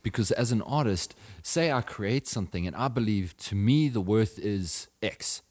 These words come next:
And that's what it is. Like, we live in a world where people wanna negotiate, everyone wants the best price, whatever, whatever.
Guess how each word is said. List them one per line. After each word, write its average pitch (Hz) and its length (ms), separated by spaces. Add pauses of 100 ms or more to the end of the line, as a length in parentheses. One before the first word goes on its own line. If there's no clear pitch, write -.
(1300)
And 127 160
that's 139 240
what 131 160
it 139 100
is. 139 320
Like, 104 140 (420)
we 120 160
live 131 160
in 139 80
a 127 60
world 113 260
where 98 120
people 117 340
wanna 104 160
negotiate, 92 580
everyone 92 300
wants 90 160
the - 40
best 90 240
price, 87 320
whatever, 82 180
whatever. 82 220